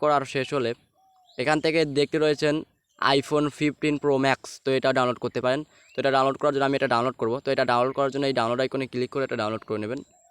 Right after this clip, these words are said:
তারপর এখান থেকে আরও অ্যাভেলেবল কনফিগ ফাইল পাবেন আপনার, যেগুলো একদম ফ্রিতে। তারপরে এখান থেকে দেখতে পাচ্ছেন iPhone থার্টিন এইচডিআর প্রো, এটাও ডাউনলোড করতে পারেন। এটা ডাউনলোড করার জন্য আইকনে ক্লিক করবেন।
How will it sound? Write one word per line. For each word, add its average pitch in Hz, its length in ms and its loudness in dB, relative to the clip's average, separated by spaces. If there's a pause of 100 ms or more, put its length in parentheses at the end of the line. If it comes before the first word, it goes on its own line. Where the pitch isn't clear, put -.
(540)
তারপর 131 180 -4
এখান 147 200 2
থেকে 156 180 0
আরও 156 340 4 (160)
অ্যাভেলেবল 151 460 4
কনফিগ 131 440 -2
ফাইল 143 140 0
পাবেন 143 240 0
আপনার, 147 240 -2
যেগুলো 127 280 -2
একদম 110 400 -2
ফ্রিতে। 135 420 -6 (720)
তারপরে 135 320 0
এখান 139 240 -2
থেকে 143 140 0
দেখতে 139 280 -2
পাচ্ছেন 143 260 -2 (300)
iPhone 131 440 -2 (460)
থার্টিন 131 460 0
এইচডিআর 120 420 -2
প্রো, 139 200 -2 (180)
এটাও 123 180 2
ডাউনলোড 113 280 -2
করতে 127 180 -6
পারেন। 131 120 -2
এটা 120 140 -2
ডাউনলোড 113 220 -2
করার 120 140 -4
জন্য 113 140 -6
আইকনে 107 260 -6
ক্লিক 120 240 -8
করবেন। 90 220 -8